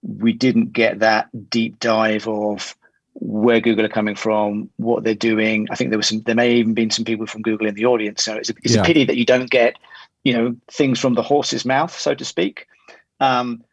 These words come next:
Speaker 1: but, you know, that said, I mean, you, you kinda have to be a bit of a, a Google geek, but they do publish blogs and they explain, you know, what they're gonna be doing,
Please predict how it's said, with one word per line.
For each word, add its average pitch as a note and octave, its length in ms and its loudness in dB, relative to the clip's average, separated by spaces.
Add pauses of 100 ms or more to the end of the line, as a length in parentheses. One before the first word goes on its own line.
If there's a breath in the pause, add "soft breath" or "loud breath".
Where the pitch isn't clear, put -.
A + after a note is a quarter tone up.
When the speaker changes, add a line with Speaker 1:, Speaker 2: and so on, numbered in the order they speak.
(100)
Speaker 1:
but, E3+ 80 -2
you D#3+ 40 2
know, B2 120 2
that D3 220 0
said, B2+ 440 -4
I B2 80 -10
mean, A#2 360 -8
you, B2 180 -10
you B2 140 -4
kinda B2 180 2
have B2 160 2
to A#2+ 100 0
be A#2 140 2
a A2+ 60 2
bit A#2+ 140 0
of G#2+ 120 -2
a, G#2+ 300 2 (800)
a A#2+ 100 -6
Google A#2 380 0
geek, C3 420 0
but - 140 -2
they A2 80 -4
do C3+ 180 -2
publish B2 520 -4
blogs A2+ 720 0
and G#2+ 160 -4
they G#2 60 -4
explain, G#2+ 840 0 (300)
you G#2+ 80 -2
know, G2 140 0
what G#2+ 200 0
they're A2+ 80 4
gonna A2+ 120 4
be G#2+ 100 2
doing, G#2+ 520 2